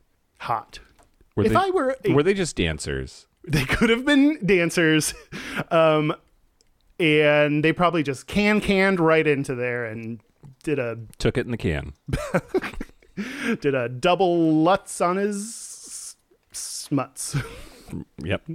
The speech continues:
Speaker 1: don't know. Um, so he also had an affair with a male executive at Electrica Records.
Speaker 2: Ooh.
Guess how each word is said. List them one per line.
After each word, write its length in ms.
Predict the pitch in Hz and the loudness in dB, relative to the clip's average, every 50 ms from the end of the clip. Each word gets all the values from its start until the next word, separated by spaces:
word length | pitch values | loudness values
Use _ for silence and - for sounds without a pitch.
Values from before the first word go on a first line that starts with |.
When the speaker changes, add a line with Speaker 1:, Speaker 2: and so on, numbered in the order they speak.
| - - 156 151 131 | -4 -2 0 0 -2
Speaker 1:
don't 120 | 110 92 | -2 -8
know. 180 | 90 117 110 - - - - - - - - - - 185 | -12 -16 -16 -16 -16 -16 -16 -12 -12 -12 -12 -4 0 2
Um, 500 | 185 185 180 175 170 170 170 175 196 - _ _ _ - - _ _ _ | 4 4 4 4 2 2 0 -2 -4 -8 _ _ _ -20 -20 _ _ _
so 300 | - - - 185 202 226 | -6 -2 0 2 2 0
he 200 | 214 - 190 175 | 0 0 0 2
also 240 | 165 165 - 202 180 | 2 2 2 0 0
had 160 | 160 190 175 | 2 0 0
an 60 | 170 160 | 0 -2
affair 300 | - - 160 147 147 143 | -2 0 0 2 2 2
with 140 | 139 - | 0 0
a 40 | 139 | -2
male 520 | 131 127 131 123 123 127 131 135 135 151 - | -2 -2 -2 -2 -2 -2 -2 -2 -4 -4 -6
executive 640 | 139 113 104 107 107 120 - - 165 151 156 170 156 135 | -8 -10 -8 -8 -10 -10 -6 -6 -4 -2 -2 -2 -4 -6
at 120 | - - | -8 -6
Electrica 680 | 131 123 120 123 131 139 - _ - 180 - - - 143 | -6 -6 -4 -4 -6 -6 -8 _ -14 -12 -10 -8 -8 -8
Records. 880 | 123 117 113 117 180 - - - - 110 107 - _ _ - - - - _ _ - - - - | -6 -8 -8 -10 -12 -14 -16 -18 -18 -20 -20 -20 _ _ -20 -20 -20 -20 _ _ -20 -16 -8 -2
Speaker 2:
Ooh. 640 | 80 78 90 117 156 196 175 107 82 76 71 65 - | 0 2 2 2 4 4 4 4 2 2 0 -2 -4